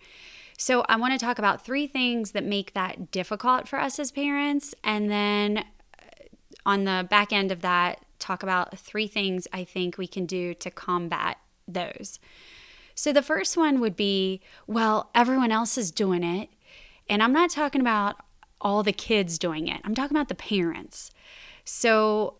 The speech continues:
the parents, when we look around, well,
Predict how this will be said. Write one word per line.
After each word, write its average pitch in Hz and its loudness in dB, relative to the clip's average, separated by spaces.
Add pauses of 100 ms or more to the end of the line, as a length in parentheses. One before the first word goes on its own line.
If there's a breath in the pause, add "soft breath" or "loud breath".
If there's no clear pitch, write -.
the 202 0
parents, 262 0
when 202 -2
we 196 -2
look 196 -4
around, 185 0
well, 180 0